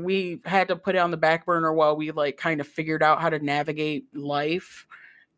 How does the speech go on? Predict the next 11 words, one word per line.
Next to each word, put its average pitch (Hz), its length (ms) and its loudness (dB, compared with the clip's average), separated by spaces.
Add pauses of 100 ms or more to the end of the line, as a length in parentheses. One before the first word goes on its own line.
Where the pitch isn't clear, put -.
And 175 300 6
now 202 300 8
we're, 302 360 4
we're 285 220 2
ready 277 320 2
to 247 160 4
do 240 220 -4
more 226 180 2
stuff 214 480 0
and, 175 380 -2
uh, 151 400 4